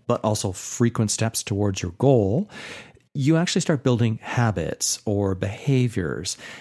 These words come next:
and, and skills that the basal ganglia part of your brain recognizes as patterns, which is another form of, another word for prediction, in order to create appropriate responses. You know, press this button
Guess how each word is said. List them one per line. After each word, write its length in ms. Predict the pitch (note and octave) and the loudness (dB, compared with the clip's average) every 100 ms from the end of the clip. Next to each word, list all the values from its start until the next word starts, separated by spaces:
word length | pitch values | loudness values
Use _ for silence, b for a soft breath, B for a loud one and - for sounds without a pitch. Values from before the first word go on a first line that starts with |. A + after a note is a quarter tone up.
| B - | B 0
and, 300 | B2 B2 B2+ | 2 2 0
and 160 | C3+ C3 | 0 0
skills 680 | - - E4 - - - - B B B | 0 0 0 0 -4 -6 -8 B B B
that 380 | B2 B2+ B2 A#2 | 2 2 2 -2
the 340 | A#2 A2+ A#2 - | -2 0 -2 -4
basal 560 | A2 B2+ C#3+ D#3 D#3 D#3 - | 0 0 2 2 2 0 -2
ganglia 580 | A#2 A#2 B2 A#2+ A2+ A2+ | 0 2 2 2 0 -2
part 260 | - G#2+ | -2 -2
of 100 | G#2+ | 0
your 100 | A2 | -2
brain 540 | F#2+ G2 G2+ G2 G2 G2 _ | -2 -2 -2 0 -2 -4 _
recognizes 840 | F#2 F#2 G2 G#2+ - F#2+ G2 G#2+ F2+ | -4 -2 -2 -2 -2 -2 -2 -2 -4
as 140 | - _ _ _ - | -6 _ _ _ -8
patterns, 840 | - F#2 - F#2+ C#3 A#3 - - _ | -4 -2 -2 0 0 -2 -4 -8 _
which 180 | - - | -10 -8
is 100 | F2+ | -4
another 280 | F#2 F2 F2 | -4 -2 -4
form 460 | - F#2 F2+ F2+ - _ G2 | -4 -4 -4 -8 -14 _ -8
of, 280 | F2 F2 _ - | -8 -8 _ -10
another 300 | F2+ F2+ F2+ | -6 -4 -4
word 240 | E2+ F2 | -6 -8
for 120 | - - | -8 -10
prediction, 600 | - - - - C#3+ - _ B B B B B B _ - | -8 -8 -6 -4 -4 -6 _ B B B B B B _ 0
in 380 | C#3 A#2+ B2 B2 _ _ _ - | 2 2 0 -4 _ _ _ 0
order 260 | A#2+ A2+ | 2 2
to 200 | - A2 | 0 -4
create 440 | G2+ A2 G#2+ G#2 - - | -2 0 0 0 -4 -6
appropriate 840 | G2+ _ - A2 A2 - G#2+ G#2+ - | -6 _ -4 0 0 2 -2 -2 -2
responses. 720 | G#2+ - - F2+ F2 - - | -2 -2 0 0 0 -6 -6
You 60 | F2+ | -4
know, 120 | E2 | -4
press 320 | - F2+ - | -4 -4 -2
this 180 | F3 E3+ | 0 2
button 440 | F#3+ F3 F3 F3 | 2 2 4 2